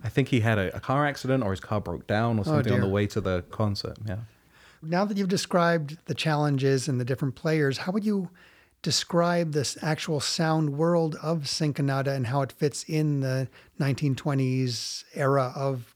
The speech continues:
Speaker 2: composers like Gershwin?
Speaker 1: You know, obviously there are huge jazz influences, both orchestrationally and melodically. A lot of glissandi and, and blue notes and the use of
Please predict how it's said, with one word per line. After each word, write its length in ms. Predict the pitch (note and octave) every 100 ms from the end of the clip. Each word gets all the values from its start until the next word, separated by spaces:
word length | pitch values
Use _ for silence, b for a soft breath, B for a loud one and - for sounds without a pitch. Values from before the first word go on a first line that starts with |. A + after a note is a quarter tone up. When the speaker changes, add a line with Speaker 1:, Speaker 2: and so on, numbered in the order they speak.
| -
Speaker 2:
composers 460 | - B2+ C3 B2 B2
like 140 | B2
Gershwin? 440 | C3+ C3+ - B2 - _ _ _
Speaker 1:
You 80 | B2
know, 80 | B2+
obviously 300 | A2+ - A2+
there 180 | G2 F#2+
are 120 | F2+ - -
huge 340 | - A2 F#2
jazz 220 | G#2+ F#2+ F2+
influences, 600 | F2 - E2+ - D#2+ F2+
both 240 | - F#2+
orchestrationally 1080 | A2 G#2 G#2 - A2+ G2+ - G2+ G2 F#2 F#2
and 340 | - G#2 E2+ E2+
melodically. 680 | F2 A2+ B2+ - - - A2+ B B B -
A 100 | G2+
lot 160 | F#2+
of 200 | F2+ F#2+ -
glissandi 840 | A2+ - A2 A2+ A2+ A2 A2 G#2
and, 100 | F2
and 180 | F2+ E2
blue 220 | A2 A#2+
notes 640 | A#2 G#2+ G#2+ - - - - B B B -
and 280 | G#2+ F#2+ F#2+
the 120 | G2+
use 260 | G2+ G2+ G2+
of 340 | F#2 G#2